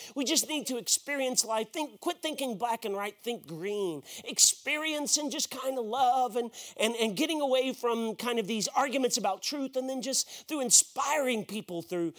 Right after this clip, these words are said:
through beauty and statesmanship and beautiful language and art. And, a, and it's a return to kind of, uh, the, the Greek, uh, approach to romanticism is what it's gonna turn into." Now, uh,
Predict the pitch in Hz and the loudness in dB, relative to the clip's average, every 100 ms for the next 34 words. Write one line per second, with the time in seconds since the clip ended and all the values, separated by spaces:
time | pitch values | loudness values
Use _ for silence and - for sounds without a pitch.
0 | - - _ - 202 143 247 349 330 240 | -14 -20 _ -6 -4 -2 2 4 4 0
1 | 175 165 - - 339 349 208 220 226 185 | -2 4 4 4 0 2 4 2 2 2
2 | 220 - 196 170 302 330 277 254 277 302 | 2 2 -2 2 4 4 2 2 2 2
3 | 285 220 160 196 202 247 277 220 170 185 | 2 0 0 -4 -2 0 2 0 -2 -4
4 | 175 165 - - 247 - 254 262 - 339 | -4 -6 -10 0 2 2 2 0 0 0
5 | 320 277 220 220 220 233 214 190 - - | 2 0 0 -4 -2 0 0 -2 -8 -6
6 | - 196 196 196 180 202 - - - 185 | 0 4 4 4 2 0 -2 -16 -2 2
7 | 196 190 147 220 302 - - 214 214 220 | 4 2 2 2 4 2 -2 2 4 4
8 | 196 208 208 277 - - 262 240 233 214 | 4 2 4 2 4 4 4 0 2 0
9 | 208 202 180 156 147 - 151 151 214 247 | -2 -4 -4 -8 -14 -18 -18 0 2 6
10 | 320 311 233 214 202 170 160 156 160 143 | 4 4 2 2 2 0 -2 -4 -4 -4
11 | 160 135 147 131 131 139 143 180 175 - | -6 -8 -10 -10 -10 -8 -4 -4 -4 -12
12 | - - - | -16 -14 -2